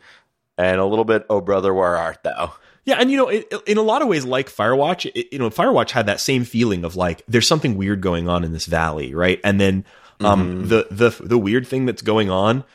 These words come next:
Speaker 2: seems, in some ways, like it could be, like, a big conspiracy or something weird, and then it
Speaker 1: Right.
Speaker 2: turns out it's this much smaller, more personal story.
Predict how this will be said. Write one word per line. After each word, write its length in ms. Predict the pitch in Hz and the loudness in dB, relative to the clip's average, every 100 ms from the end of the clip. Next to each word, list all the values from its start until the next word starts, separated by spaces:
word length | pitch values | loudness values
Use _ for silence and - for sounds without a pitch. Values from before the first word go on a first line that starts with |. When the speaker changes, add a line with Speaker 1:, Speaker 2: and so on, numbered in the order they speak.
| - | -10
Speaker 2:
seems, 600 | - 139 135 135 - - _ _ _ _ - | -4 2 4 4 2 -4 _ _ _ _ -6
in 180 | 113 110 | -4 -2
some 260 | - 110 | 0 0
ways, 300 | 120 123 131 | 2 4 4
like 160 | 113 101 | 2 -2
it 140 | 101 | -4
could 180 | - 104 | -4 -2
be, 140 | 101 98 | 0 2
like, 420 | 87 82 - - _ _ _ 95 | 2 0 -4 -20 _ _ _ 0
a 80 | |
big 320 | 87 90 85 - | 2 2 0 -4
conspiracy 1000 | 80 78 - - 156 147 135 131 120 107 | -6 -4 -4 0 2 2 0 -2 -2 -2
or 80 | |
something 360 | 90 101 92 90 | -4 -6 -8 -4
weird, 340 | 110 120 113 - | 0 2 2 0
and 100 | 104 | -4
then 120 | 101 | -4
it 60 | 98 95 | -2 -2
Speaker 1:
Right. 100 | 87 | 0
Speaker 2:
turns 220 | 117 107 | 0 0
out 160 | 104 98 | 0 0
it's 140 | 95 | -4
this 180 | 95 - | -6 -2
much 180 | 101 - | -2 -2
smaller, 400 | - 90 90 92 | -2 0 2 0
more 160 | 87 | 0
personal 400 | 85 85 - 90 | -2 -4 -2 -2
story. 480 | 82 78 87 110 180 | -2 0 2 2 0